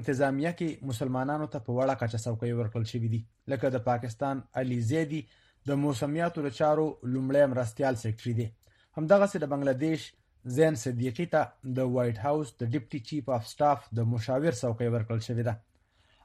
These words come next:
او فلسطیني ریما دودین ته د وایټ هاوس د قانوني چارو د ډیپټي ډایرکټري څوکۍ ورکړل شوې ده. په امریکا کې د مسلمانانو دپاره کارکوونکو ډلو د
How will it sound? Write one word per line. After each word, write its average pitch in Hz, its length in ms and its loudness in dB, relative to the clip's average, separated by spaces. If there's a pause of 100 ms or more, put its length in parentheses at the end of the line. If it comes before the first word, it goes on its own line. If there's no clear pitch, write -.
او 151 60 6 (100)
فلسطیني 170 580 0 (320)
ریما 147 320 4
دودین 131 420 0
ته 151 80 4 (680)
د - 20 2 (300)
وایټ 131 220 4 (100)
هاوس 156 280 2 (400)
د 120 220 0
قانوني 131 420 0
چارو 143 280 2 (400)
د - 20 0 (180)
ډیپټي 143 320 -4 (160)
ډایرکټري 120 520 0 (340)
څوکۍ 123 300 0 (100)
ورکړل 117 320 0
شوې 113 240 -2
ده. 107 60 -2 (760)
په 160 140 6
امریکا 175 320 4
کې 185 340 -2
د 139 100 0
مسلمانانو 139 640 -2
دپاره 143 340 2 (100)
کارکوونکو 120 640 0
ډلو 151 220 6 (480)
د 139 180 2